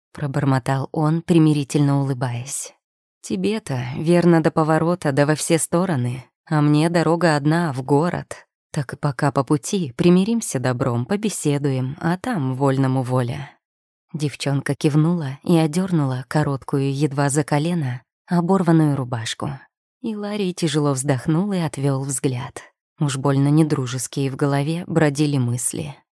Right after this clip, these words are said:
Он остановил вражка, спешился сам и помог спутнице. Повел Воронова в поводу.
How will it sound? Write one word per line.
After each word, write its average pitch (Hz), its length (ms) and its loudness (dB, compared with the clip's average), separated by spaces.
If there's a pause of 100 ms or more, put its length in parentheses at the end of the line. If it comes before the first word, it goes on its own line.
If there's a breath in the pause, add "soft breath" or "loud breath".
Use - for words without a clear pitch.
(520)
Он 151 340 0
остановил 170 580 2
вражка, 147 600 -6
спешился 165 600 -4
сам 131 380 -2
и 196 160 -2
помог 165 420 2
спутнице. 127 800 -6 (460)
Повел 147 420 2
Воронова 147 500 2
в - 120 -8
поводу. 147 580 -2